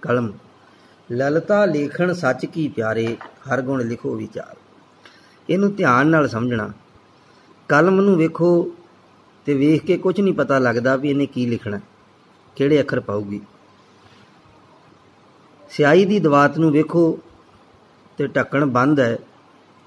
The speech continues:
ਉਸ ਸਿਆਹੀ ਦੀ ਦਵਾਤ ਵਿੱਚ ਕਿਹੜੇ ਰੰਗ ਦੀ ਸਿਆਹੀ ਹੈ ਤੇ ਕਿਹੜੇ ਉਹਦੇ 'ਚ ਅੱਖਰ ਨੇ, ਕੁਛ ਨਹੀਂ ਪਤਾ ਲੱਗਣਾ।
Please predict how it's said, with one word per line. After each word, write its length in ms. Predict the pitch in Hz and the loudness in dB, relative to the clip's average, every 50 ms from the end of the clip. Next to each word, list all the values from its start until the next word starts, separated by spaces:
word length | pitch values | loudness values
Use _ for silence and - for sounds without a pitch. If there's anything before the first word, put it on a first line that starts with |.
| _ _ _ | _ _ _
ਉਸ 200 | 156 160 160 - | 0 0 0 0
ਸਿਆਹੀ 400 | 135 - - 127 131 147 170 180 | -6 -2 0 2 4 4 4 4
ਦੀ 160 | 165 156 165 143 | 4 2 2 2
ਦਵਾਤ 380 | 135 123 123 127 131 135 - | 4 4 4 4 4 2 0
ਵਿੱਚ 220 | 139 139 139 135 127 | -2 -4 -4 -4 -8
ਕਿਹੜੇ 380 | - - 143 156 160 185 180 | -8 -4 -2 2 4 4 4
ਰੰਗ 220 | 147 127 123 120 127 | 4 2 2 0 -2
ਦੀ 180 | 127 143 135 | -2 -2 -2
ਸਿਆਹੀ 420 | 123 - 120 117 123 143 147 147 135 | -2 -2 0 0 2 2 2 2 2
ਹੈ 100 | 127 123 | 2 0
ਤੇ 120 | - 127 | -2 -6
ਕਿਹੜੇ 340 | - - 131 143 156 165 156 | -6 -2 0 2 2 4 2
ਉਹਦੇ 240 | 139 131 127 143 131 | 2 2 0 -2 0
'ਚ 120 | - 123 | 0 -2
ਅੱਖਰ 240 | 113 - - 131 120 | -4 -4 -6 -6 -6
ਨੇ, 240 | 120 117 113 110 - - _ _ _ _ _ _ _ _ _ _ _ _ _ _ _ _ _ _ _ _ - | -4 -6 -6 -8 -12 -18 _ _ _ _ _ _ _ _ _ _ _ _ _ _ _ _ _ _ _ _ -6
ਕੁਛ 240 | 120 123 - - | -6 -6 -4 -4
ਨਹੀਂ 120 | 139 151 131 | -4 -4 -4
ਪਤਾ 220 | 120 110 107 107 | -4 -6 -6 -6
ਲੱਗਣਾ। 340 | 101 101 95 95 101 98 | -6 -6 -8 -8 -10 -12